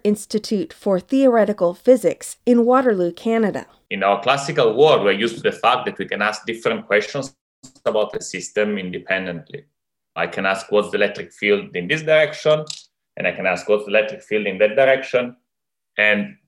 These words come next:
Speaker 2: it doesn't really matter if I ask one question before the other or after. Quantum mechanics arises that in the real world, that's not the case. In the real world, if I measure the electric field in one direction and then I measure the magnetic field in another direction,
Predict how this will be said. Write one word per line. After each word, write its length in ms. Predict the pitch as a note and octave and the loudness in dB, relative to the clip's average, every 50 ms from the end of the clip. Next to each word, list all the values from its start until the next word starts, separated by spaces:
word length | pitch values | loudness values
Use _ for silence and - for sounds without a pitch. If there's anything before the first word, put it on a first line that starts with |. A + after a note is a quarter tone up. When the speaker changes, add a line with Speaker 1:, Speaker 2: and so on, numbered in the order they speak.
| _ - | _ -8
Speaker 2:
it 120 | G#2+ F#2 | -4 0
doesn't 260 | G#2+ A#2+ A#2+ C3 C3+ | 0 0 2 2 2
really 180 | B2+ C3+ C3 B2 | 2 2 2 2
matter 320 | A#2 B2+ C#3+ - - - | 2 0 0 0 0 0
if 160 | A2+ G#2 G#2 - | 0 0 0 0
I 120 | G#2 G#2+ | 0 0
ask 240 | G#2+ A2 - - - | 0 0 -2 -4 -2
one 180 | A2+ G#2 G2 - | -2 -2 -2 0
question 400 | - A2 A2 A2 - - G#2+ G2 | 2 2 2 2 2 -2 -4 -4
before 540 | F#2+ F#2 - - - G#2 G#2 G#2 G2+ G2 F#2 | -6 -8 -8 -2 2 4 6 6 4 4 0
the 120 | F#2 F2+ | 0 0
other 340 | F#2 F#2+ G2 F#2 F2+ F2 E2+ | 0 0 0 0 0 -2 -2
or 220 | F2 F2 E2 - | -2 -4 -4 -4
after. 460 | G2 F#2+ - - - - D2+ C#2+ - _ _ _ _ _ _ _ _ _ _ _ _ _ _ | -4 -4 -4 -6 -14 -18 -18 -18 -18 _ _ _ _ _ _ _ _ _ _ _ _ _ _
Quantum 300 | - A2 A2 G#2 G#2+ A2+ | -2 -2 -2 -2 -2 -4
mechanics 800 | A2+ G#2+ A2 - B2 C#3+ D3+ C#3 B2 - - - - - - _ _ _ _ _ - F#2 | -4 -4 -2 0 0 0 0 0 -4 -6 -8 -14 -16 -16 -20 _ _ _ _ _ -6 -4
arises 440 | G2 G2 G#2+ G#2+ G#2 G#2+ A#2 - - - _ - | -2 0 0 0 -2 -2 -4 -8 -8 -10 _ -6
that 180 | G2 - - | -6 -6 -4
in 100 | G#2 G2+ | -4 0
the 100 | G#2 G#2 | 0 2
real 240 | G#2 A2 A2+ A2 G2+ | 2 4 2 2 2
world, 300 | F#2+ G2+ A#2+ B2 G2+ - | 2 2 2 0 0 -2
that's 160 | F2+ - - | -8 -10 -10
not 180 | F2+ E2+ E2+ E2 | -10 -10 -10 -10
the 60 | - | -14
case. 400 | - - - - - - _ _ _ _ _ _ _ _ _ _ _ _ _ _ _ _ _ _ - | -14 -12 -14 -14 -14 -14 _ _ _ _ _ _ _ _ _ _ _ _ _ _ _ _ _ _ -14
In 60 | F#2 | -8
the 100 | F2+ F#2+ | -6 -4
real 180 | F#2 A2 A#2 A2 | -2 0 0 2
world, 340 | G2+ G#2+ B2 C#3 C#3 - - | 2 2 4 4 2 0 -2
if 160 | F2 - - | -6 -8 -8
I 80 | F#2+ G2 | -8 -6
measure 420 | G2 G#2 A2 A2 G#2+ A2+ G#2 F2+ | -2 0 0 0 0 -2 -4 -2
the 200 | F2 F#2+ F#2 F2+ | -2 -2 -2 0
electric 340 | F#2+ G#2 G2+ - G2+ - - | 0 -2 -4 -4 -12 -18 -14
field 260 | - A2 A2+ G#2+ G#2 | -8 -6 -6 -6 -4
in 80 | G2+ G2+ | -4 -4
one 140 | G#2 G#2 | -4 -2
direction 500 | G#2 G2+ F#2 F#2+ A2+ - - - - B2+ | -2 -2 0 -2 -2 -4 -6 -10 -8 -8
and 100 | G2+ F2 | -6 -6
then 120 | F#2 G2 G2 | -6 -4 -4
I 80 | F#2 | -4
measure 400 | F#2 F#2 G2 G2 F#2+ - G#2 G2 | -4 -4 -4 -4 -2 -2 -4 -4
the 240 | F2+ F2 F#2+ F#2 F2+ | -4 -2 -2 -2 -2
magnetic 460 | F2 F2+ F#2 F#2+ G#2 G2+ G#2 G2+ - | -2 -2 -4 -4 -4 -4 -6 -8 -16
field 360 | - - G#2+ A2+ B2+ B2 A2 G#2 | -16 -12 -8 -8 -6 -6 -6 -8
in 80 | F#2 | -8
another 280 | F2+ F2 F#2+ F#2+ F#2+ - | -6 -4 -6 -6 -6 -6
direction, 640 | F#2+ F#2 F2+ F#2 G2 - - - B2+ C3 C#3 - | -8 -8 -6 -6 -8 -8 -10 -12 -12 -12 -12 -16